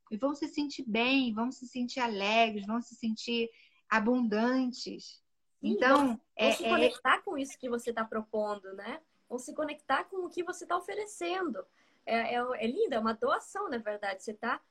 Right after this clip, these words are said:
Speaker 2: oferecendo, é, uma experiência mais completa. Não só bonito aparentemente, mas bonito,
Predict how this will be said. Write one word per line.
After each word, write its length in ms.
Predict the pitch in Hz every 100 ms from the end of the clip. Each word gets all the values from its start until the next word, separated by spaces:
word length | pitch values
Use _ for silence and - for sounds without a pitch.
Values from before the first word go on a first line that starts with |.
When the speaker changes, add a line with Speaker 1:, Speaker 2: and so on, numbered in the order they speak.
| _
Speaker 2:
oferecendo, 840 | 247 277 262 254 - 269 466 453 453 _ _ _
é, 480 | - 262 262 254 254 233 226
uma 200 | 269 302
experiência 760 | - 311 302 285 311 311 370 359 381 _ _ _ -
mais 240 | 285 294
completa. 640 | - - 392 311 - 294 285 _ _ -
Não 180 | 320 466
só 180 | 320 254
bonito 360 | 233 226 220
aparentemente, 840 | 220 208 202 208 220 196 175 - 202
mas 140 | 214
bonito, 400 | 220 254 311